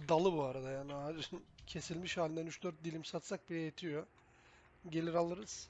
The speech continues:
Yani yapacak hiçbir şey yok. Şu durumda ağacın birini feda edeceğiz. Normalde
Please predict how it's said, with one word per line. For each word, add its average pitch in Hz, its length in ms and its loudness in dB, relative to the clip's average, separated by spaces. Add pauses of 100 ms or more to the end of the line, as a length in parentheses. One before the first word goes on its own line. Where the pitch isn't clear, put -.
(800)
Yani 165 160 -4
yapacak 165 320 -2
hiçbir - 280 -6
şey 185 120 -2
yok. 180 140 -6
Şu 156 200 -8
durumda 170 300 -2
ağacın 170 360 2
birini 170 200 -4
feda 165 340 2
edeceğiz. 151 560 -2
Normalde 190 580 2